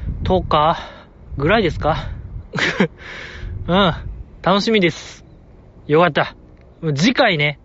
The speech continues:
次回か、まあ、いつか、買うんで、シーディー買って。「え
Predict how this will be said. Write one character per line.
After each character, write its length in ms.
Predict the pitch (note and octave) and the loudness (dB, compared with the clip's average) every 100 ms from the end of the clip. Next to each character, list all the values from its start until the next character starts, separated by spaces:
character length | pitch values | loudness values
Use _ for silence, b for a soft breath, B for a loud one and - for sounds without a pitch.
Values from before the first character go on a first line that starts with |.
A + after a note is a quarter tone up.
| - D#3 | -12 -4
次 200 | F3+ B3+ | -2 2
回 240 | C#4 C4 | 2 2
か、 100 | C4 G3+ E3 - A3 G3+ A3+ C4 | 2 0 -4 -12 -12 -12 -12 -6
ま 180 | G3+ G3 | 0 2
あ、 40 | F3+ - - - | 0 -8 -20 -2
い 120 | G#3+ | -2
つ 80 | - | 0
か、 240 | - - - B B B B B | 0 -2 -2 B B B B B
買 220 | - G#3+ A3+ | -2 2 2
う 40 | |
ん 60 | D3+ | 0
で、 140 | A2+ | -4
シ 200 | - C#3+ | -4 -2
ー 20 | |
デ 60 | D3 | -2
ィ 20 | |
ー 20 | |
買 140 | - D3 | 0 -2
っ 40 | |
て。 240 | - D3+ - - - - | 0 -2 -2 -10 -16 -6
「え 280 | C#3 A#3 | -2 2